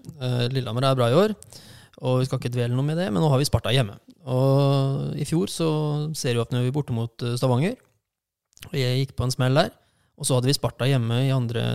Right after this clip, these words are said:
serierunde, akkurat som i år. Og i fjor så var vi ikke på i det hele tatt når vi kom ut der. Stjernehallen var sjåka full. Alle var klare, bortsett fra guttene selv.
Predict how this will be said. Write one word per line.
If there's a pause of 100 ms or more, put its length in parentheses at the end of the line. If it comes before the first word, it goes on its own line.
serierunde, (100)
akkurat
som
i
år. (1000)
Og
i
fjor
så
var
vi
ikke
på
i
det
hele
tatt
når
vi (360)
kom
ut
der. (240)
Stjernehallen
var (160)
sjåka
full. (720)
Alle
var
klare,
bortsett
fra
guttene
selv.